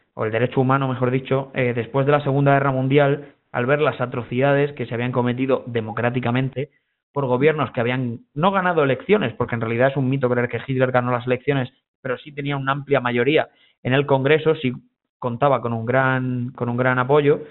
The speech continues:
y, eh, bueno, se tuvo que argumentar ese modo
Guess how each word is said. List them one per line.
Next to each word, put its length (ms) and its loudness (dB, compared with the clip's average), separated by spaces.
y, 360 0
eh, 400 2
bueno, 400 2
se 100 -4
tuvo 300 2
que 100 2
argumentar 640 0
ese 180 0
modo 500 2